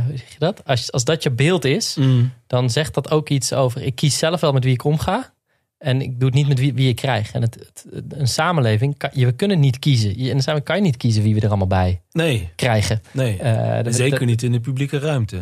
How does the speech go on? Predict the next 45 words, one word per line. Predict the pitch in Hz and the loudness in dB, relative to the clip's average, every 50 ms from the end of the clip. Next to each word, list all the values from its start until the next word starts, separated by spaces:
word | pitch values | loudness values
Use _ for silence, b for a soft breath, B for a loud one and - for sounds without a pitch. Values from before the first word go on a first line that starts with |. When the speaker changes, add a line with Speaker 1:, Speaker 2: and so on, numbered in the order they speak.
| 87 | -2
Speaker 1:
En | - 135 | 0 2
zeker | 113 131 185 208 - - | 2 2 2 2 2 2
niet, | 123 123 117 - 147 - | 2 2 0 -2 -8 -6
precies, | - 120 - 120 101 - | -4 0 0 2 0 0
zeker | - 143 156 156 - 143 | 0 -2 -2 0 0 0
niet | 131 - | 0 2
in | 131 123 | 0 0
de | 120 | 0
publieke | 113 120 117 123 117 - 127 | 0 0 0 0 0 0 -2
ruimte. | 123 151 156 120 113 - - - b b b b b b | -2 -2 -2 -2 -4 -8 -12 -18 b b b b b b
Dus | - - | -8 -6
eigenlijk | 143 139 143 | -4 -2 0
is | 135 | 0
een | 135 131 - 160 | 0 0 0 0
samenleving | 160 160 156 139 123 117 120 113 | 0 0 0 2 2 2 2 2
veel | 127 147 147 | 2 2 2
meer | 135 127 117 | 2 2 0
een | 117 | 0
familie, | - - 123 143 175 147 113 104 113 | 0 2 2 2 2 2 0 0 0
waarin | 110 110 110 113 113 113 | 0 0 2 2 2 2
je, | 113 110 110 107 107 110 120 - b b b b b b | 2 2 2 2 2 0 -2 -4 b b b b b b
eh, | - - 113 104 104 107 107 113 110 | -4 -2 0 0 0 0 0 0 0
je, | 107 104 101 101 - | 0 2 0 0 0
als | - 107 | 0 0
ik | 107 101 | 0 0
nou | - 98 92 92 | 0 0 0 0
naar | 90 95 95 | 0 0 0
mijn | 95 90 | 0 0
eigen | 101 98 98 - | 0 -2 -2 -4
familie | - - 107 104 104 | -2 0 0 0 0
kijk, | - - 107 107 98 - | -2 -2 -2 -2 -2 -2
hè, | - 131 | -2 -2
dat | 139 117 98 - | -2 -2 -4 -2
je | 101 92 90 95 | -2 0 0 2
je | 95 98 | 2 2
neven | 101 101 104 117 117 113 101 104 | 2 4 4 4 2 2 2 2
hebt | 104 107 101 - - | 2 0 0 -2 -4
met | 110 98 | -2 0
wie | 107 110 104 | 0 2 2
je | 104 101 | 2 2
het | 101 101 - 110 | 0 0 0 -2
op | 101 98 - | -2 -2 0
een, | 107 101 101 | 0 2 2
eh, | 104 104 101 - | 2 2 2 0
ongelofelijke | - 110 98 110 107 107 107 104 107 - - 107 104 101 101 - 117 | -2 -2 0 0 0 2 2 0 0 0 2 2 2 2 2 0 -2